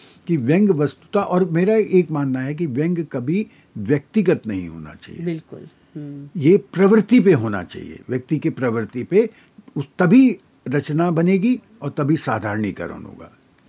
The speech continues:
Speaker 2: तभी आप उसको सुधार भी सकते हैं।
Speaker 1: हाँ, तभी सुधार भी सकते हैं।
Speaker 2: लेकिन कभी तो ऐसा हुआ होगा, जैसे अभी आपने एक उदाहरण तो अभी दिया ही है कि संस्मरण,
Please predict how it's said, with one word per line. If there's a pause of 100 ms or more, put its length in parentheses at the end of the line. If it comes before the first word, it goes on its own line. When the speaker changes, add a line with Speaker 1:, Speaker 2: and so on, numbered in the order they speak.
(420)
Speaker 2:
तभी
आप
उसको
सुधार
भी
सकते
हैं।
Speaker 1:
हाँ,
तभी
सुधार
भी
सकते
हैं।
Speaker 2:
लेकिन
कभी
तो
ऐसा
हुआ
होगा,
जैसे
अभी
आपने
एक
उदाहरण
तो
अभी
दिया
ही
है (320)
कि
संस्मरण,